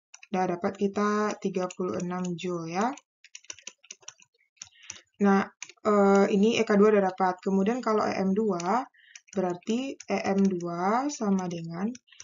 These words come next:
E K dua ditambah E P dua. Nah, E K dua-nya kan tiga puluh enam, E P dua-nya adalah dua puluh.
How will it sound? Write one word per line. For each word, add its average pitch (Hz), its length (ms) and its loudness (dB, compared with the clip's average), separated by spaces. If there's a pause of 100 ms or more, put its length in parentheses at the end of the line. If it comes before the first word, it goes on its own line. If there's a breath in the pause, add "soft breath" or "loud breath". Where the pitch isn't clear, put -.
(240 loud breath)
E 196 80 0
K 196 120 -8 (200)
dua 170 400 -2
ditambah 196 560 -4
E 202 160 -6
P 208 160 -2
dua. 220 400 -2 (240)
Nah, 190 240 0 (480 loud breath)
E 202 160 -4
K 208 160 0
dua-nya 202 400 4
kan 269 160 -6
tiga 196 400 -2
puluh 190 320 -4
enam, 175 320 -6 (320)
E 196 80 -4
P 190 160 -4
dua-nya 180 400 -2
adalah 202 240 0
dua 185 240 -2
puluh. 214 400 -2